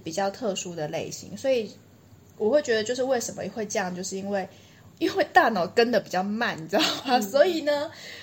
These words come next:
Speaker 1: 要怎么样的让大脑再比较快一点点的反应，就是你，当你有这个感觉的时候，就代表已经不太对了，你应该要赶快
Speaker 2: 抽离。
Speaker 1: 抽离或者是什么。
Speaker 2: 嗯。
Speaker 1: 对，因为等到你大脑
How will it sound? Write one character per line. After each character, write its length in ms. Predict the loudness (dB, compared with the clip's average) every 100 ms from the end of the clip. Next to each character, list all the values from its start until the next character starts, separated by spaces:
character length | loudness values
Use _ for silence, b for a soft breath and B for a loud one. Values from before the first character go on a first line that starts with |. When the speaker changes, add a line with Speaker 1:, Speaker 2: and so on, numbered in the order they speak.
| B B _ 4
Speaker 1:
要 180 | 6 6
怎 140 | 4
么 60 | 0
样 200 | -2 0
的 140 | 2
让 240 | 2 0 -2
大 220 | 0 0 0
脑 260 | -2 -2
再 340 | -4 -2 0 2
比 160 | -2
较 200 | 0 0
快 320 | 0 0 2 2
一 100 | 0
点 180 | -4
点 140 | -2 -4
的 80 | -6
反 340 | -6 -6 -6 -8
应， 220 | -8 -6
就 100 | -2
是 140 | -2
你， 100 | -2
当 260 | -2 -2 -4
你 40 |
有 160 | -6 -6
这 100 | -2
个 100 | -2
感 200 | -2 -8 -8
觉 160 | -8
的 120 | -6 -6
时 160 | -4
候， 100 | -4
就 100 | -4 -4
代 180 | -2 -2
表 260 | -4 -8 -8
已 40 |
经 240 | -10 -10
不 200 | -10 -12
太 200 | -10 -8 -8
对 320 | -6 -4 -4
了， 120 | -6
你 100 | -8 -10
应 180 | -8 -4
该 100 | 0
要 160 | 0
赶 160 | -2 -8 -8
快 320 | -6 -4 -6 -8
Speaker 2:
抽 240 | -8 -6
离。 60 | -2
Speaker 1:
抽 360 | 2 2 2
离 240 | -2 -8 -6
或 180 | -4
者 80 | -4
是 180 | -6 -8
什 260 | -6 -8 -10
么。 220 | -12 -10
Speaker 2:
嗯。 420 | -8 -8 -8 -12 -14 B B -16
Speaker 1:
对， 260 | -6 -4 -2
因 80 | 2
为 80 | 2
等 180 | 2 0
到 80 |
你 80 | -2
大 220 | -2 -2 -2
脑 340 | -2 -6